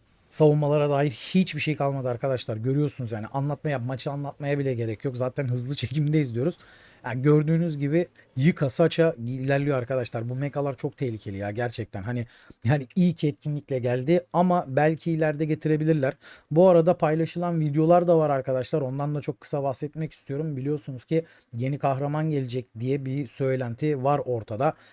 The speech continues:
Ama ne gelecek, ne olacak bilmiyoruz. Okçu Kraliçe'ye muadil olarak gelecek gibi bir izlenim ben açıkçası anladım. Ee, ama Okçu Kraliçe'den daha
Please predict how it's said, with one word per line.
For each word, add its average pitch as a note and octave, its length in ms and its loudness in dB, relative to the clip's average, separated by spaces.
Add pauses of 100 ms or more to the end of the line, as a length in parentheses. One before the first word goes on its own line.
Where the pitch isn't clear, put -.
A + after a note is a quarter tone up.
(180)
Ama D3+ 320 0
ne C#3+ 200 -2
gelecek, C#3 500 -4
ne C#3 80 -6
olacak C3+ 440 -4
bilmiyoruz. C#3+ 540 -2
Okçu B2 300 -6
Kraliçe'ye D3 800 0
muadil C#3 540 0
olarak C3 400 2
gelecek B2 480 -2
gibi B2+ 280 -4
bir C#3+ 160 0 (300)
izlenim C#3 540 -2
ben B2 100 -4
açıkçası A2+ 680 -8
anladım. C#3 500 0 (420)
Ee, A#2+ 520 0
ama D#3 200 2
Okçu C#3 360 -6
Kraliçe'den C#3 640 -6
daha B2+ 280 -2